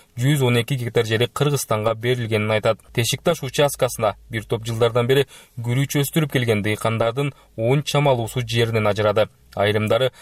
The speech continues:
быйылкы эгиндерин да эгип коюшкан. Жергиликтүү бийликтен түзүлгөн комиссия эми аларды тактап чыгат. Кара Дарыя айыл өкмөтүнүн башчысы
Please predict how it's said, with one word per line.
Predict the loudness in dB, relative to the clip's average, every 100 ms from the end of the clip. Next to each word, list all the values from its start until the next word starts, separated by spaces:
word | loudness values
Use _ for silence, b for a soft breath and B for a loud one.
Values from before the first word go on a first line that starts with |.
| B _
быйылкы | -2 0 0 2 2
эгиндерин | 2 0 0 0 2
да | 2
эгип | 2 -4 -6
коюшкан. | -6 -6 -4 -2 -2 -4 b b -6
Жергиликтүү | -2 0 -2 0 0
бийликтен | 2 2 2 0 0
түзүлгөн | 0 -2 2 2
комиссия | 2 2 2 0 0 0
эми | 2
аларды | 4 4 2 0
тактап | -6 -4 -6 -6
чыгат. | 0 0 -2 b -12
Кара | -4 -2 0
Дарыя | 2 4 4
айыл | 2 -2
өкмөтүнүн | -6 -8 -4 -2
башчысы | 0 0 -2 -2